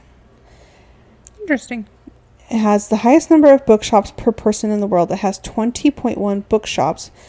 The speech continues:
Speaker 2: per one hundred thousand people. To put that into perspective, Dublin has four point six. New York has nine point four.
Speaker 1: Wait, say how many in Argentina again?
Speaker 2: Twenty point one per one hundred thousand people.
Speaker 1: Wow.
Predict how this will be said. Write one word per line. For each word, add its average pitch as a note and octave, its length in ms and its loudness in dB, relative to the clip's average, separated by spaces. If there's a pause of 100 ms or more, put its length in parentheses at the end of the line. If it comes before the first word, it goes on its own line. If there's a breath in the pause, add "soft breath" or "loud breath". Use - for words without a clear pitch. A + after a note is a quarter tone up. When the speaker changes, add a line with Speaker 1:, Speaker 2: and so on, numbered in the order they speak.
(180 soft breath)
Speaker 2:
per - 140 -2
one G#3 220 2
hundred G#3 360 -4
thousand F#3+ 320 -2
people. - 500 -2 (720 soft breath)
To - 80 -6
put A#3 220 2
that A3+ 180 2
into G#3+ 320 -4 (180)
perspective, - 1040 -4
Dublin A3 340 2
has G3 260 -8
four G3+ 240 -2
point - 320 -12
six. - 540 -6 (420 soft breath)
New G#3 100 -2
York G#3 300 0
has F3+ 400 -8
nine G3 300 -4
point - 260 -12
four. - 400 -8 (1120 soft breath)
Speaker 1:
Wait, A#3 220 0
say B3+ 180 0
how A#3 140 0
many A#3+ 200 -2
in B3 60 -2
Argentina B3+ 520 -2
again? B3+ 120 -6
Speaker 2:
Twenty C#4 200 0
point G#3 300 -8
one G#3 300 -6 (580 soft breath)
per - 140 0
one G#3+ 180 2
hundred G3+ 240 -4
thousand G3 300 -4
people. - 400 -10 (480)
Speaker 1:
Wow. A#3+ 300 -6